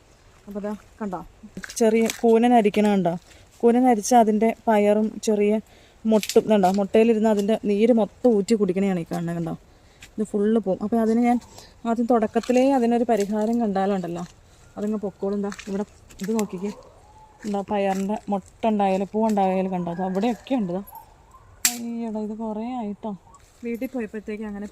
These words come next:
പാടെ ഇനി ഇത് ഫുൾ എല്ലാത്തേലും ആവും കേട്ടോ. അതിന് മുമ്പ് ഞാനൊരു മരുന്ന് അടിച്ചു കൊടുക്കണം, ഞാൻ ഈ കാണുന്നത് കണ്ടോ. ഇതെന്നാന്ന് വെച്ചാൽ നമ്മുടെ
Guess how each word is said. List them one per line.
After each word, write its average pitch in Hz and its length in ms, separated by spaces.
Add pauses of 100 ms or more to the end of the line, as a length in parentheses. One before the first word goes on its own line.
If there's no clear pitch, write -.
പാടെ 208 560 (100)
ഇനി 220 160
ഇത് 247 160
ഫുൾ 220 160 (140)
എല്ലാത്തേലും 214 580
ആവും 180 160
കേട്ടോ. 196 100 (380)
അതിന് 214 220
മുമ്പ് 226 200
ഞാനൊരു 214 300 (640)
മരുന്ന് 220 280
അടിച്ചു 202 200
കൊടുക്കണം, 196 300
ഞാൻ 185 120
ഈ - 100
കാണുന്നത് 180 280
കണ്ടോ. 170 160 (880)
ഇതെന്നാന്ന് 262 540
വെച്ചാൽ 226 360 (840)
നമ്മുടെ 214 260